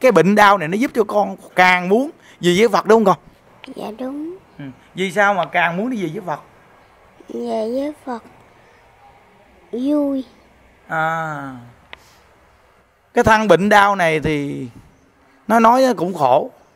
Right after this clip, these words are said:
Speaker 1: Về với Phật vui. Cháu nói là về với Phật mới vui. Vậy thì cái thông điệp gọn này gửi cho nhiều người.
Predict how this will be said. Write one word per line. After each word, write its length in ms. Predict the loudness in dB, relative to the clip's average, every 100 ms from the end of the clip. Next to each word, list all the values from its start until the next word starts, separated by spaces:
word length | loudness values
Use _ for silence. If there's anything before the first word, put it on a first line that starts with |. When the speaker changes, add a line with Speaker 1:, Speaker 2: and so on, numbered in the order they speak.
| _ _ _ _
Speaker 1:
Về 320 | 4 6 6 4
với 120 | 0
Phật 200 | 0 0 4
vui. 280 | 4 4 0 -8 0
Cháu 220 | 2 4
nói 100 | 2
là 180 | 0 -2 -12 -4
về 400 | 2 6 6 2 0
với 120 | 2
Phật 280 | 4 4 4
mới 100 | 4
vui. 140 | 4 2 -2 _ _ _ _ _ _ _ _ _ _ _
Vậy 200 | 4 6
thì 120 | 6 4
cái 120 | 4
thông 240 | 4 4
điệp 200 | 4 4
gọn 380 | 6 6 6 4
này 180 | 2 2
gửi 340 | 4 4 2
cho 60 | 0
nhiều 220 | 0 2
người. 300 | 2 2 2